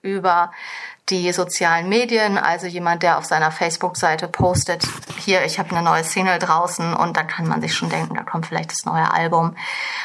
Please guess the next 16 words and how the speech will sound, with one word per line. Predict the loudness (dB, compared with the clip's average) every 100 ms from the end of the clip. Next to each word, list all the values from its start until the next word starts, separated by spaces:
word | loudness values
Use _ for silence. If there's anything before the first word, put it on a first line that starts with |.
| -4
Also | 0 2
man | 2
hat | 0 -2
so | -4
ein | -2
bisschen | 0 0 0 0 0 -2 0
dann | 2 2
Hintergrundrauschen | 2 2 2 0 -4 -4 0 4 4 4 0 0
und, | 0 0 0 0
ähm, | 2 2 0 -4 -6 -4
da | -2
rauscht | 2 2 2
dann | 0 0
halt | 0
manches | 0 0 -2 -8 -4
mal | -2 -4